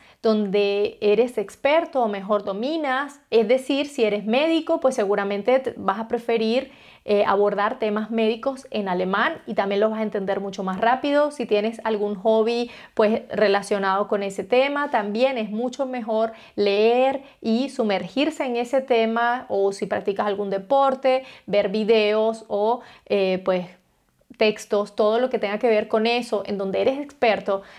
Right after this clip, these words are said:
realmente vas a sentir, pues, que se domina mucho más rápido y a lo que voy, que puedes disfrutar el idioma. Y en nuestra academia nosotros usamos, eh, pues,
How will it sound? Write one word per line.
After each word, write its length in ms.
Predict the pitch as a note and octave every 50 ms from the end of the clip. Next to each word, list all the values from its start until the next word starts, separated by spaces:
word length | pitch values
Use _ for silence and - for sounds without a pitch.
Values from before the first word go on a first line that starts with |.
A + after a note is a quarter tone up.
| -
realmente 880 | - G#3 G#3+ A#3 A#3+ C4+ D#4+ E4 D#4+ D4 C#4 B3+ B3 B3 B3 B3 C#4 C4
vas 160 | - A3 G#3+
a 60 | A#3 B3
sentir, 560 | - C4+ B3+ A3+ A3+ A#3 A3 G#3+ A3 A3 A3
pues, 200 | - G3+ G3 G3
que 520 | - - G3 F#3 F#3 F3+ F3+ F3+ - - -
se 160 | - - F#3+
domina 340 | F#3 F#3 F#3+ G3 G#3 A3+ A#3+
mucho 260 | B3 B3 A#3+ B3 B3
más 160 | A#3 A#3 A#3
rápido 500 | A#3 A#3 G#3+ G3 F#3+ A3+ A3 A3 A#3 A3+ A3+ - - - - _ _ _ _
y 360 | - A3+ A3+ A#3+ C4 C4+ C4+ - - - _ - _ _ _ _ -
a 100 | G#3 G3+
lo 140 | G3+ G3
que 100 | G3 G#3
voy, 440 | F#3+ F#3 G3 G#3 G#3+ A#3 B3+ B3 - - - _ _ -
que 180 | - G#3+ G3
puedes 360 | F#3+ G3+ G3 F#3+ G#3+ A#3 A3+ -
disfrutar 840 | G#3 F#3+ A3+ A#3 A3 A3+ B3 A3 G#3+ F#3+ - A3+ A3 A#3+ C4+ C4+ - -
el 160 | A3+ G#3+ G3+
idioma. 540 | G3+ F#3+ G3 F#3+ F3 F3 F3+ - - - _ _ _ - - - - - -
Y 140 | A#3 A3+ A3+
en 160 | G#3 G#3 A3
nuestra 380 | B3 D4+ E4+ E4 - - E4
academia 640 | D#4 D#4+ D#4 D#4 D4 A#3 G3 G3 G3 G#3 G#3 A3+ B3 C4
nosotros 500 | A#3+ A3 G#3 - G#3+ G3 G#3+ A3 A#3 A#3 - -
usamos, 720 | A3+ A#3 A3+ - A#3+ A3+ G#3+ F#3+ F#3+ F#3+ G#3 A3 - - - - - - _ -
eh, 340 | - G3+ G3 F#3+ F#3 F3+ F3 F#3
pues, 320 | F#3 F3+ F3 - - -